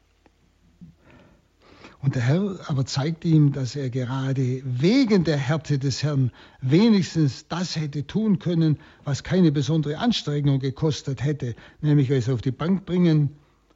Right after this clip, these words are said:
und dann hätte es von selber Zinsen getragen. Verstehen Sie, auch hier ein Hinweis, wenn ich schon keine Liebe zu Gott habe. Manche Leute haben ja eher Angst vor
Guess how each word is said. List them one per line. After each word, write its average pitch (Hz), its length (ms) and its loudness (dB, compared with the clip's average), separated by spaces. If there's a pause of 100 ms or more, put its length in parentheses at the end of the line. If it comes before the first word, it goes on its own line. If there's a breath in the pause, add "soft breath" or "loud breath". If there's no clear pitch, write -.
und 131 160 -8
dann 139 140 0
hätte 131 140 2
es 139 120 -8
von 135 160 -4
selber 139 340 -2
Zinsen 135 380 -2
getragen. 95 580 -12 (1800)
Verstehen 202 240 -4
Sie, 170 420 -4 (260)
auch 139 220 -8
hier 180 180 -6
ein 175 160 -2
Hinweis, 147 680 -2
wenn 185 120 -2
ich 180 160 -2
schon 170 200 -2
keine 151 240 0
Liebe 156 280 0
zu - 140 -2
Gott 156 240 -6
habe. 127 360 -6 (2250)
Manche 143 280 -2
Leute 151 240 0
haben 147 160 2
ja 143 160 2
eher 143 280 0
Angst 143 380 0
vor 131 600 -4